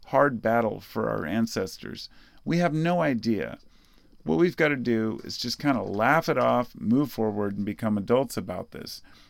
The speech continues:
But, um, it's really hard when people on the extremists on both sides are complete morons. Now, since Antifa doesn't have any lead members or any people who claim to be really lead members,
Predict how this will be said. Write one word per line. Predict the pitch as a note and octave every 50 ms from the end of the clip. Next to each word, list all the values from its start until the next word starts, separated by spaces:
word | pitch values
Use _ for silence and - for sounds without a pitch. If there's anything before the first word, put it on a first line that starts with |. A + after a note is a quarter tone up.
| _ - - -
But, | C#3+ C3 B2 A#2 G#2+ - -
um, | B2+ A#2 A#2 A2+ G#2 G2+ G2+ - - - - - - - - - - - - - - - - - - - - -
it's | - B2+ A#2+ -
really | A2+ C3 D3+ F3 F3+ F3+
hard | D#3 C3 C#3 C#3 C#3+ C#3 B2 A#2+
when | A#2+ A#2 A2+ A2 G#2+
people | - C#3 C3 B2 C3 C3 B2 - - -
on | - G2+ A2 A2 G#2+ D#2+ - - -
the | - G#2 A#2+
extremists | A2 - - - - C#3+ D3 D3+ D3 C3 A#2 - -
on | A#2 A2+ G#2+
both | F#2+ G#2 A2 G#2 G2+
sides | - - G2+ F#2 F#2+ F#2+ F2+ -
are | F2+ -
complete | - G2 - G2+ G#2 G2 B1+
morons. | B1+ E2 - - - - - - - - - - - - - - - - - - _ -
Now, | A#2+ B2+ C3 C3+ - - _ - - - - - - -
since | - - - F#3 E3+ - -
Antifa | - B2 C#3+ D#3 C#3+ - - G3 G#3+ - - C#3 C3
doesn't | C3 C3+ B2+ C3+ C3
have | A2+ C3 C3 A#2+
any | B2 A#2+ A#2
lead | A2+ A#2 A#2+ C3 C3 A#2 G#2+
members | G#2+ G#2 G#2+ G2+ G#2+ G#2+ A2 G#2+ - -
or | - D2 G2 G#2 G2+ C#2+ -
any | - A#2+ C3 B2+
people | A2+ B2 B2+ A#2+ - A#2 A#2
who | B2 A#2
claim | A2+ - - - A2+ A#2 B2 B2 A#2+ A#2
to | A2+ A2+ G#2
be | F#2+ G2+ G2+ G2+
really | F#2+ G2+ A2 A2 G#2 G#2 G2
lead | G2 G2+ G2+ F#2 -
members, | F#2+ F#2+ F#2+ F#2+ G2 F#2+ F#2 -